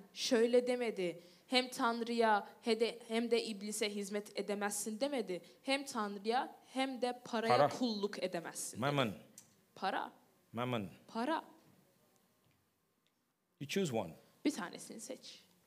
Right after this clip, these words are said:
Speaker 2: And when it's God,
Speaker 1: Ve Tanrı olduğunda
Speaker 2: you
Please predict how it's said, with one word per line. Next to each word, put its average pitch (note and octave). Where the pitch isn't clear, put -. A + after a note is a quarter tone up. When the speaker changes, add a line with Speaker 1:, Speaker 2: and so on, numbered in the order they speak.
Speaker 2:
And A2
when D3+
it's C#3+
God, B2+
Speaker 1:
Ve -
Tanrı F#3
olduğunda F#3
Speaker 2:
you A2